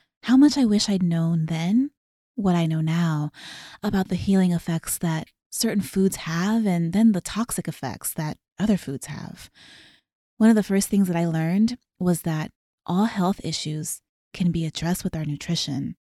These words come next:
And that was actually really surprising for me to learn. What we eat affects not only our body,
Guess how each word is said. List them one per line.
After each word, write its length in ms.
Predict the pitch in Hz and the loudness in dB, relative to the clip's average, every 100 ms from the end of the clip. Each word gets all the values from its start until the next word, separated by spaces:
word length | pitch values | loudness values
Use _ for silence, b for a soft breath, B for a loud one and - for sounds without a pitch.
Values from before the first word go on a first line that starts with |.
| _ _ _ - | _ _ _ -4
And 400 | 165 160 156 165 _ _ _ _ _ | -2 0 -2 -6 _ _ _ _ _
that 100 | 214 | -2
was 100 | 302 | 0
actually 300 | 415 - 427 | -2 -2 0
really 240 | 202 185 196 | 0 0 0
surprising 560 | 180 165 180 165 156 | -2 -2 -2 -2 -6
for 120 | 160 | -6
me 120 | 160 156 | -4 -4
to 100 | 151 | -4
learn. 400 | 170 160 147 - _ _ _ _ _ _ | -2 -4 -6 -10 _ _ _ _ _ _
What 320 | 196 240 320 | 2 4 4
we 180 | 294 254 - | 2 0 0
eat 380 | 220 220 175 - _ _ _ _ - | 2 2 0 -4 _ _ _ _ -8
affects 400 | 190 190 185 220 | -2 0 0 0
not 140 | 214 | 2
only 220 | 233 214 | 4 4
our 120 | 160 | 2
body, 560 | 151 151 151 196 247 | -2 -4 -2 0 -2